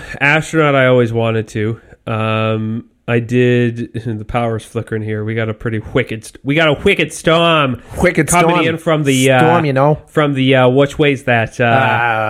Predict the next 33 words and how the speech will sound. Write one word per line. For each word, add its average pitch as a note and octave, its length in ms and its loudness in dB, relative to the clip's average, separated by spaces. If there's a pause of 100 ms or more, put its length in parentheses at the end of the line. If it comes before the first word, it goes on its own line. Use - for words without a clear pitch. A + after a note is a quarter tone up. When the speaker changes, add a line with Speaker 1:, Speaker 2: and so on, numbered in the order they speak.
(140)
Speaker 2:
Uh, A2+ 60 -2
Speaker 1:
uh, A#2 480 2
east. D#3+ 380 -4
Speaker 2:
somewhere C#3 480 0
out A2 200 -4
there. G2 300 -6
Speaker 1:
Fucking C3 560 0
wicked C3+ 380 2
storm. B2 480 0
Speaker 2:
Fucking A#2 420 -4
wicked A#2 300 -2
storm B2 200 0
Speaker 1:
Uh, B2 100 4
it's A#2 100 2
Speaker 2:
out A2+ 80 2
Speaker 1:
been C#3 80 2
Speaker 2:
of B2+ 80 -2
the C#3+ 40 4
Speaker 1:
going C#3+ 200 4
all C#3+ 160 4
Speaker 2:
east. C3+ 100 0
Speaker 1:
day. C3 360 4
It's A#2+ 120 -2
been, B2 300 0
uh, A#2+ 240 2
snowing C#3 400 2
pretty C3+ 180 0
hard. B2 480 2
Speaker 2:
Don't C3+ 300 0
you C3 80 0
know? G#2+ 400 2
Speaker 1:
It's B2 160 -6
been, - 240 -20